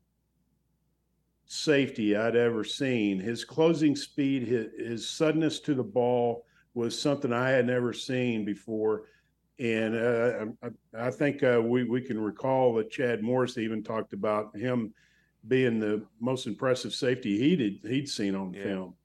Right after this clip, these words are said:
Speaker 2: yeah.
Speaker 1: And I said that the first time I saw him. Well, I'm gonna tell you, Wyatt Simmons' video is one of the most impressive I've seen of any linebacker since I've been doing this for almost twenty years. Uh,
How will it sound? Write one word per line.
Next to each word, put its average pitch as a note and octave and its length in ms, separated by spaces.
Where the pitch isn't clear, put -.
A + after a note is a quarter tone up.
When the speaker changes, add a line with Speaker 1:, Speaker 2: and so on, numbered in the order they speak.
Speaker 2:
yeah. F#2 140
Speaker 1:
And A#2 320
I C#3+ 140
said C3+ 300
that C3+ 180
the A2+ 80
first A#2+ 260
time B2 220
I A2 60
saw C#3+ 420
him. A2 240
Well, A#2+ 160
I'm D#3+ 80
gonna E3+ 160
tell D#3+ 240
you, G2 300
Wyatt D#3 580
Simmons' D#3 800
video G#2+ 760
is G#2+ 420
one C3 260
of B2+ 100
the A2 100
most G#2+ 260
impressive B2 580
I've B2+ 220
seen A#2+ 300
of G#2 100
any C#3 300
linebacker A#2 800
since A2 280
I've B2 160
been A2+ 160
doing C3 240
this A#2 160
for G#2+ 280
almost A2+ 320
twenty B2 320
years. A2 500
Uh, A2 280